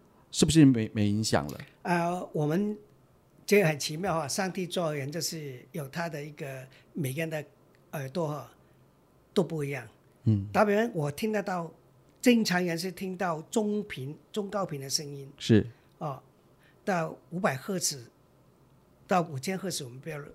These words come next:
Speaker 2: 容易听得到。哦，那但是假如是过于低的两百五十、一百五十赫兹以下人，基本上会听不到的。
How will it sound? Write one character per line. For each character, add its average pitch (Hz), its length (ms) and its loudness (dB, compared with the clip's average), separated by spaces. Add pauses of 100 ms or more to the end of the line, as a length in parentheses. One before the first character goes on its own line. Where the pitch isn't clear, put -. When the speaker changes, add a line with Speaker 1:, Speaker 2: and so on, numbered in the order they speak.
(120)
Speaker 2:
容 143 180 -10
易 160 80 -10
听 151 200 -10
得 139 80 -12
到。 131 280 -12 (460)
哦， 143 220 -12 (480)
那 262 80 4
但 254 180 2
是 254 140 -2
假 151 160 -2
如 147 40 0
是 214 160 -4 (200)
过 226 160 -4
于 240 120 0
低 247 360 0
的 196 320 2
两 180 200 -4
百 165 160 -4 (220)
五 165 60 -14
十、 - 160 -16
一 247 100 0
百 190 180 2
五 143 140 -4
十 180 160 -4
赫 214 260 -4
兹 - 140 -4
以 160 60 -10
下 160 260 -2
人， 139 180 -8 (300)
基 277 240 2
本 170 180 0
上 170 260 -4
会 165 120 -6
听 147 180 -8
不 147 80 -8
到 131 180 -8
的。 - 60 -20